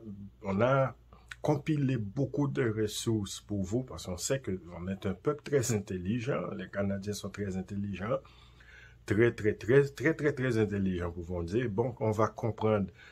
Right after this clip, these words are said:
Donc, je voulais aujourd'hui parler brièvement de notre plateforme et je sais qu'en tant que peuple intelligent, vous compre-, vous comprenez plus.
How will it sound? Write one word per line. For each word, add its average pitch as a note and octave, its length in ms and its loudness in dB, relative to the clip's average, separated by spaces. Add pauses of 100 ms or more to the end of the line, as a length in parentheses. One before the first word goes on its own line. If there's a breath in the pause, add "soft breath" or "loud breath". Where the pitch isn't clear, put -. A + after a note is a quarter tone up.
(200 loud breath)
Donc, G2+ 360 4 (1000)
je C3 160 6
voulais D3+ 500 6
aujourd'hui A2+ 760 0 (180)
parler F#2 380 -2
brièvement F#2+ 960 0 (240)
de E2 160 -8
notre E2+ 240 -8
plateforme A2 720 -4
et F2 80 -2
je E2+ 140 -4
sais G#2+ 340 -2
qu'en F2+ 160 -6
tant G#2+ 200 -2
que F#2+ 280 -6 (180)
peuple - 340 0 (400 loud breath)
intelligent, G2+ 680 2
vous F2+ 180 -4
compre-, F2+ 480 -8
vous F2 180 -6
comprenez F#2 600 0
plus. - 440 -6